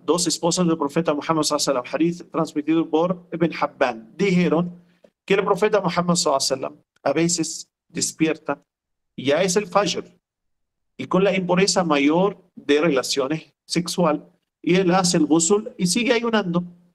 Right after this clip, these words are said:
Entonces no afecta, ¿está bien? Eso en caso que una persona, a veces una persona está despierto, pero ya llegó la hora del fajr,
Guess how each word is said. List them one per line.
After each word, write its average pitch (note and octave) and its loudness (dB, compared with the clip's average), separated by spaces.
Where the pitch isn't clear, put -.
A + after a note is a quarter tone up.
Entonces - -10
no D#3 0
afecta, C#3 -6
¿está - -12
bien? D#3 -4
Eso C#3 -2
en D#3+ 2
caso E3+ 0
que D3+ -2
una D#3+ 0
persona, - -2
a E3 -2
veces F3 0
una E3+ 0
persona E3 -2
está F#3+ 0
despierto, F3+ -2
pero D3+ 2
ya F3+ 0
llegó G3 2
la F#3 2
hora F#3+ 2
del E3 0
fajr, C#3+ -2